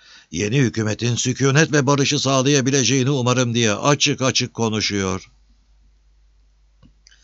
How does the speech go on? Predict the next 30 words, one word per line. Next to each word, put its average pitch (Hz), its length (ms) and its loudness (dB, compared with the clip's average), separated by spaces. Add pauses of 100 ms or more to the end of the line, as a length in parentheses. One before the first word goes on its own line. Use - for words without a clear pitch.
(460)
Bu 226 160 0
işverence 165 600 0
teşhis 131 500 -2
ve 135 80 -2
temenni 127 480 -2
ilginç 95 560 -4
elbet. 76 340 -6 (420)
Ama 165 240 2
Halil 180 280 0
Tunç'un 101 500 -2
A 127 220 0
P 151 180 0
saflarını 87 540 -4
hop 156 220 0
oturtup 160 420 -2
hop 147 220 -6
kaldırtan, 113 800 -4 (260)
sözü 160 400 2
menteşeyi 160 600 0
ağız 147 340 -2
menteşeleri 131 680 -2
sökülesiye 120 720 -2
bar 120 240 -2
bar 113 220 -2
bağırtan 117 520 -2
demeci 98 320 0
ondan 135 560 -2
bin 156 180 0
kat 117 240 -4
ilginç. 90 500 -4